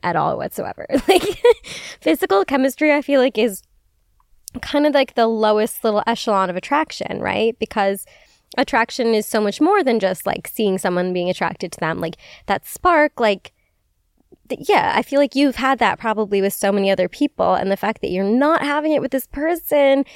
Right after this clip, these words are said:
who seemingly is all these other things. Now, again, here's a sane, insane split, because it could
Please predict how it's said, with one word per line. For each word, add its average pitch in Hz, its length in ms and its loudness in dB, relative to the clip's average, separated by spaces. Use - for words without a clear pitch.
who 277 140 0
seemingly 269 920 2
is 214 140 0
all 233 140 2
these 226 200 0
other 226 220 0
things. 294 680 2
Now, 226 180 2
again, 262 260 4
here's 233 220 2
a 214 60 -2
sane, 185 260 0
insane 247 320 0
split, - 200 -2
because - 280 -8
it 208 100 -4
could 370 220 0